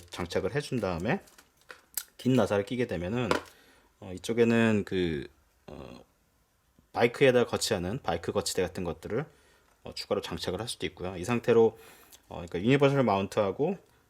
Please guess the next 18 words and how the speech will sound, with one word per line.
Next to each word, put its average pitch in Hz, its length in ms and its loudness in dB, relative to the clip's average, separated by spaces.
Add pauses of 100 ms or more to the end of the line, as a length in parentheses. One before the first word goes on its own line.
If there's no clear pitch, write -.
(100)
어, 80 500 -10 (280)
휴대폰 127 260 -6
거치대가 - 400 2
끼워져 165 340 6
있는 110 140 2
상태에서, 135 640 0 (480)
어, 90 80 -10
자전거 95 320 -4
거치도 - 360 -4
할 120 100 2
수 - 160 -4
있는 82 200 -2
그런, 92 480 -2 (460)
어, 82 280 -18 (400)
필요 127 640 0
제품이 - 340 -10
되겠습니다. 82 480 -12
그래서 87 260 -10